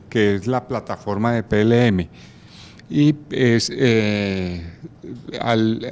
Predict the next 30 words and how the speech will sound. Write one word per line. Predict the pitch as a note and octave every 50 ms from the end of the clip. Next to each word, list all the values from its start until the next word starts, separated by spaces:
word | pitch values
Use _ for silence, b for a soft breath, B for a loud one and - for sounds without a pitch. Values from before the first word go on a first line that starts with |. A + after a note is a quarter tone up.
| - -
al | A#2 A2+ G#2
problema | - A#2+ A2+ A2+ A2+ A2+ A2+ A#2 C3+ B2+
sí | - - D3
hay | C3+
que | B2+ - C#3
codificarle, | - - D3 C#3 C3 A#2 G#2 A2 G2+ - - A2 G#2+ G#2+ G2+ A2+ B2 C3+ C3 G#2+ - B B B B B B B B B B B -
hay | - A2
que | - B2+
codificarle, | - - C#3+ C3+ C#3 A#2 G#2+ B2 A2+ - - G#2+ G#2 G#2 G#2 A2+ B2 B2+ B2+ B2+ C3 C3 - -
eh, | - A2+ A2 G#2+ G#2 G2+ G#2 G2+ G2+ G2+ G#2+
por | - - - A2+
ejemplo, | A2+ A2 - C3+
estos | A#2+ - - D3 -
son | - C#3 C3+ C3+
los | C3+ A#2 -
planos. | - - A#2+ B2+ G#2 F2 E2 D#2+ - - - - - - - - - A#2 A2 - - - - - - -
Hay | - A2+ G#2+ G#2
que, | - - C3 B2+ B2+ C3 C3 C3 - -
antes | B2 A#2+ A2+ G#2+ - C#3+ B2+
de | B2 C3+ B2
ponerse | - - A#2 A2 G#2+ A2 G#2+ - - C#3
a |
dibujar | C3+ C3 A#2+ G2+ A2 A2+ A2
planos, | - - C3+ B2+ B2+ B2 C3+ C3 - - - B B B B B B B B B B -
hay | - - B2 A#2
que | - - C3+ C3 B2+ B2+ B2+ B2+ B2
ver | A#2+ C#3 C3 B2 -
todo | - - C3+
el | C3 C3 -
conjunto | - B2+ A#2+ G#2 G#2+ B2 C#3 C3+ A#2+ A#2 - - C#3 C3 B2+ -